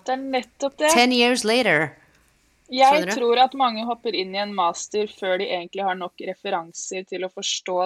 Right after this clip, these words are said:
Speaker 1: det innholdet de blir presentert i den masteren. For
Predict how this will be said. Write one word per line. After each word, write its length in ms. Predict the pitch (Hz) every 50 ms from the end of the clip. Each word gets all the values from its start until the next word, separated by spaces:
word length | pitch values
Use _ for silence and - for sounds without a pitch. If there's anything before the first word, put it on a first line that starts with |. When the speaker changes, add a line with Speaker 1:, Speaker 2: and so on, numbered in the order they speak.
| 185 180 185
Speaker 1:
det 140 | 180 175 180 180 -
innholdet 540 | 202 190 170 160 156 156 160 165 175 180 180
de 80 | 196 190
blir 220 | 190 180 165 165 165 _ _
presentert 560 | _ - 175 170 - 180 180 180 165 160 -
i 20 | 185
den 140 | 180 180 170
masteren. 340 | 160 160 - - 226 226 214
For 140 | - 214